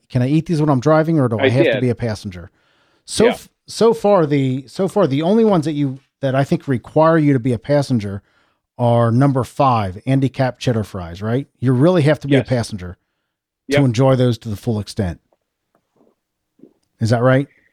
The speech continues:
Speaker 2: That is.
Speaker 1: Okay. 'Cause combos are pretty easy eating when you're
Speaker 2: They are.
Speaker 1: Yeah.
Speaker 2: They're not messy.
Speaker 1: You know, the thing about combos is they're easy to eat one at a time. Usually there, there, there are a lot of these snacks that I have to have a handful or I might as well not have any.
Speaker 2: Mm-hmm.
Speaker 1: Um,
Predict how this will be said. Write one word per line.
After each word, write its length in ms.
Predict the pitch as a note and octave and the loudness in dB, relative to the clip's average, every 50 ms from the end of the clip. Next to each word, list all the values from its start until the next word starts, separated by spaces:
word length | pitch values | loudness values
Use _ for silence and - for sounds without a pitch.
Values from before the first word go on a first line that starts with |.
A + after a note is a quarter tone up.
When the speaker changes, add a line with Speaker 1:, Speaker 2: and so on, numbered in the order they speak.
| _ _ _ _ _ _ _ _ _ _ - | _ _ _ _ _ _ _ _ _ _ -2
Speaker 2:
That 140 | B2+ B2+ B2 | 0 2 2
is. 260 | A#2 G#2 F#2 - - A2 | 0 -2 -2 -8 -6 -4
Speaker 1:
Okay. 420 | A2 G#2+ - - F2 E2 - _ _ _ _ _ _ | -4 -4 -4 -6 -10 -10 -12 _ _ _ _ _ _
'Cause 160 | - G3 - | -2 -2 0
combos 400 | - - C4+ C4+ A3 G3 D#3+ B2+ | 0 0 0 2 2 0 0 0
are 40 | C3+ | -4
pretty 240 | - - C3+ A#2+ A2+ | -2 -2 -2 -2 -2
easy 240 | G#2+ G2+ F2+ F#2 F#2 F2+ F2 | -4 -4 -6 -10 -14 -16 -16
eating 260 | F2+ - _ F#2+ F#2 _ _ _ _ _ - | -18 -16 _ -20 -20 _ _ _ _ _ -10
when 140 | G#2+ G#2+ G#2 | -8 -6 -4
you're 80 | G2 | 0
Speaker 2:
They 140 | C3 C3 B2 | 0 0 0
are. 220 | A2 F#2+ D#2+ - _ _ _ - | 0 -2 -8 -14 _ _ _ -10
Speaker 1:
Yeah. 240 | G#2+ G#2+ F#2+ F2+ F2+ | -8 -8 -6 -6 -6
Speaker 2:
They're 100 | B2+ B2+ | -4 -2
not 160 | C3 B2 A2 A#2 | -2 -2 -2 -4
messy. 280 | A2+ G#2+ - - - - _ _ - | -10 -14 -14 -18 -20 -20 _ _ 0
Speaker 1:
You 80 | G#3 | 2
know, 80 | C4 C4 | 2 2
the 60 | A3+ | 2
thing 180 | - C4 C#4 B3+ | 0 0 0 2
about 220 | A3+ A3 F3 - | 0 0 -2 -2
combos 380 | - F3 G3+ G#3+ F#3 E3 B2 G#2+ | -4 -2 -2 2 2 0 0 0
is 180 | A#2 A2 G#2 - _ _ | -2 -4 -4 -8 _ _
they're 220 | B2 C3 C3+ D3+ | -2 0 2 4
easy 180 | F#3+ A3+ A3 A3 | 2 4 2 0
to 80 | F3+ F#3 | -2 -2
eat 200 | D#3+ E3 E3+ - | -4 -4 -4 -2
one 160 | D3 D#3 D3+ | 0 2 2
at 120 | C#3+ B2+ A#2 | 2 0 -2
a 60 | A2+ | -4
time. 380 | - - B2+ G#2+ F#2 F2 - _ _ - | -6 -6 -8 -8 -8 -14 -18 _ _ -2
Usually 440 | C#3 G#3 C4 B3 A#3 A3 E3 C#3 D3 | 0 0 0 2 2 2 2 2 0
there, 280 | C#3 B2 C3+ D#3+ D#3 | -4 -4 -4 -4 -2
there, 180 | C#3+ E3+ F#3 E3+ | -2 -4 -4 -4
there 200 | C3+ B2 D#3+ F#3 | -2 0 2 4
are 80 | E3+ | 4
a 60 | C#3+ C#3 | 4 4
lot 160 | D#3 D#3+ D#3+ | 4 2 2
of 60 | C#3 | 0
these 120 | B2+ A2 | -2 -4
snacks 300 | - - C3 A#2+ - - | -4 -4 -4 -4 -4 -4
that 80 | C3 C#3 | -2 0
I 60 | C#3 A#2 | 0 2
have 200 | A#2+ B2+ A#2+ - | 2 0 -2 -2
to 80 | A#2 G#2+ | -6 -6
have 140 | A2 G#2+ G#2 | -6 -4 -4
a 40 | G2+ | -4
handful 380 | G#2 A2 G#2+ G2 - G#2 G2 | -4 -4 -4 -6 -8 -8 -10
or 80 | G2+ F#2 | -8 -8
I 60 | F#2+ | -6
might 160 | G2 G2 G2 G2+ | -8 -6 -6 -8
as 100 | F#2+ G2 | -8 -6
well 80 | G2 | -8
not 160 | G2 F#2 F2+ | -8 -8 -10
have 160 | F#2+ F#2 F2+ F2+ | -10 -10 -10 -6
any. 220 | A#2+ C#3 C3+ C3 | -2 -2 -2 0
Speaker 2:
Mm-hmm. 600 | C3+ D#3 E3 D3+ _ _ _ _ _ _ - A#2 | 0 -2 -4 -4 _ _ _ _ _ _ -4 -2
Speaker 1:
Um, 400 | A#2 A2 G#2+ G2+ F#2+ F2+ E2+ | 0 2 2 0 0 -2 -6